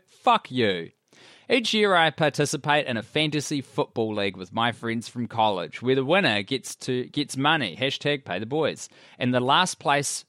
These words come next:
finished is punished. Maybe that's finisher. Uh, the punishments have become harsher and weirder over time.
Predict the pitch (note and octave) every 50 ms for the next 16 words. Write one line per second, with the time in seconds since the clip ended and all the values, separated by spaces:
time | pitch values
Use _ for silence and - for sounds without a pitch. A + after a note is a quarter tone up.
0 | _ _ _ - C#3 C3+ C#3 C3+ B2+ - - - - - B2 A#2 - - - -
1 | G2+ F2+ D#2+ - - - - - - - _ _ _ _ _ _ _ _ _ _
2 | _ _ - A#2+ A#2 A#2+ B2 B2 A2+ G#2 A2 - - - A2+ G#2 F#2 - - E2
3 | D#2 F2 - _ _ _ - - - _ _ _ - A#2+ B2 B2+ B2+ C3 B2+ -
4 | _ - B2 A#2+ - E3+ G3+ B3 C4 A3 - E3 C#3 B2+ C3+ D#3+ D3 C3 D3+ -
5 | D#3+ D#3 D3 B2 C3+ D3+ F3 F#3 - - D#3+ C#3+ B2+ A2+ G#2 A#2+ D3 F3+ F#3+ C#3+
6 | B2 A#2+ B2+ C3 B2+ B2+ - D3 D3+ E3+ D#3 F#2+ D#2 -